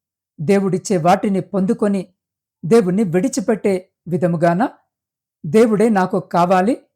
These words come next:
మరణమైన జీవమైన ఆయనతో ఉండాలి అనే విధముగానా? స్నేహితులారా, దేవుని రాకడ అతి సమీపముగా ఉన్న ఈ తరుణములో, బెత్లెహేములో ప్రవేశించక వెనుదిరిగిన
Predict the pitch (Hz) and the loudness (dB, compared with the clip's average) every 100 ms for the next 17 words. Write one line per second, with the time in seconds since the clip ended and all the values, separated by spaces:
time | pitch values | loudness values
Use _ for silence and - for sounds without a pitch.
0 | _ _ _ _ 175 180 233 247 220 208 | _ _ _ _ -2 0 2 4 2 2
1 | 196 185 - _ _ _ _ _ - 139 | 0 0 -2 _ _ _ _ _ -14 -4
2 | 196 226 233 202 202 262 185 190 190 180 | 0 2 2 2 2 2 0 -2 -2 -2
3 | 175 175 170 170 160 - _ _ _ - | 0 2 2 2 0 -4 _ _ _ -4
4 | 190 226 185 175 175 156 165 170 156 - | -2 0 -2 -2 0 0 0 0 -2 -6
5 | _ _ _ - - 180 175 190 175 170 | _ _ _ -14 -4 -2 -2 -2 0 2
6 | 220 - _ _ _ _ - 156 196 180 | 2 -2 _ _ _ _ -6 0 0 0
7 | 170 165 208 - 240 214 185 - _ _ | -2 0 0 0 0 2 0 -4 _ _
8 | _ - 185 269 - 180 185 190 175 165 | _ -6 -2 -2 0 -2 -2 -2 -2 0
9 | 165 165 165 165 - _ _ _ - 233 | 0 0 -2 -2 -4 _ _ _ -4 -2
10 | 269 185 170 180 175 180 277 - _ _ | 0 -2 -2 0 0 0 -2 -6 _ _
11 | _ _ _ 170 202 202 214 196 226 269 | _ _ _ -4 -4 0 2 2 2 2
12 | 247 220 _ _ _ _ 185 180 247 247 | 0 0 _ _ _ _ -4 0 0 0
13 | 208 208 208 175 - _ _ _ _ - | -4 -4 0 0 -2 _ _ _ _ -8
14 | 170 202 262 226 254 262 247 214 | -2 2 2 2 0 2 0 0